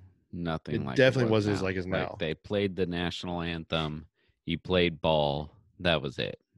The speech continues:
Speaker 2: Right. And it's, um, you know, he'll be missed, and, uh, you know, it, it, he left a legacy, uh, and I'm still, I still don't like the Dodgers, but I have a respect for the game, you know, so it, it's,
Speaker 1: Yeah,
Speaker 2: you gotta,
Speaker 1: and
Speaker 2: you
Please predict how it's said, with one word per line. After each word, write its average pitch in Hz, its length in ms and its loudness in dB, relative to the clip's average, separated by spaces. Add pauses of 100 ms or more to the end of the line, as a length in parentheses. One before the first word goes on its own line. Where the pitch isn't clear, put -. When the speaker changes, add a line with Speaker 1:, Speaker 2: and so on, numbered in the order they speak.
(160)
Speaker 2:
Right. 95 380 -4 (1000)
And 110 560 0 (240)
it's, 135 260 2
um, 117 500 4 (680)
you 135 120 0
know, 113 220 2
he'll 143 180 2
be 165 120 4
missed, 170 400 4
and, 120 280 2
uh, 104 360 2 (1120)
you 113 100 -2
know, 101 200 2
it, 107 180 0
it, 107 240 -4
he 117 240 -2
left 120 260 0
a 113 120 2
legacy, 117 520 2
uh, 107 100 2
and 107 260 0
I'm 104 160 0
still, 117 420 4
I 95 60 -2
still 139 240 0
don't 135 140 2
like 127 220 0
the 107 60 -4
Dodgers, 104 480 0 (520)
but 110 180 2
I 120 40 2
have 123 100 2
a 120 40 2
respect 113 460 0
for 110 80 -6
the 92 120 -2
game, 87 380 -6 (440)
you 104 100 -6
know, 87 240 -8
so 98 340 0
it, 107 240 2
it's, - 360 0 (600)
Speaker 1:
Yeah, 87 140 2
Speaker 2:
you 117 60 0
gotta, - 140 4
Speaker 1:
and 90 100 2
Speaker 2:
you 90 60 4